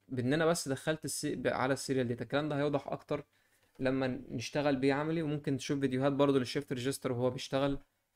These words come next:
بيشتغل على شويه ليدات ولا كده. انت ممكن تجرب تشتغل على ليدات، ان انت هتدخل مثلًا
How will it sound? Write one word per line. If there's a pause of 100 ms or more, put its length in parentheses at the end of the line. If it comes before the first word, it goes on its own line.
(200)
بيشتغل
على
شويه
ليدات
ولا
كده.
انت
ممكن
تجرب
تشتغل
على
ليدات،
ان
انت
هتدخل
مثلًا